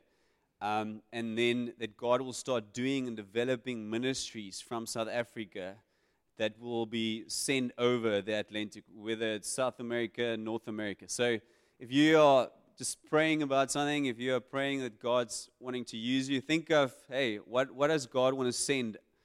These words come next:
over the Atlantic Ocean? What does he want to use that you have, that you have already developed, um, in South America and North America? So even like the song that we just sang from James is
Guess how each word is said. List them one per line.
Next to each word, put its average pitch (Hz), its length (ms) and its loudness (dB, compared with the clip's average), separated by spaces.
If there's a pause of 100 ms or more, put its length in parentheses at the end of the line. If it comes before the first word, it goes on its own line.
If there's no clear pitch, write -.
(260)
over 123 180 -2
the 113 160 0
Atlantic 113 560 -4
Ocean? 95 380 -6 (100)
What 117 140 -2
does 131 120 2
he 131 120 2
want 123 140 2
to 117 60 2
use 113 600 -2 (260)
that 104 140 -20
you 117 100 0
have, 104 140 0 (480)
that 104 160 -16
you 120 80 0
have 113 160 -2
already 123 260 0
developed, 117 720 -2 (320)
um, 104 380 -4 (140)
in 110 80 -16
South 123 300 -2
America 113 440 -4
and 104 160 -4
North 107 200 -8
America? 101 380 -6
So - 200 -6
even 127 340 0 (260)
like 117 140 -10
the 117 60 -14
song 131 440 4
that 110 220 0
we 117 80 -8
just 113 240 -4
sang 120 300 0
from 104 240 -10
James 110 400 0
is 101 260 -8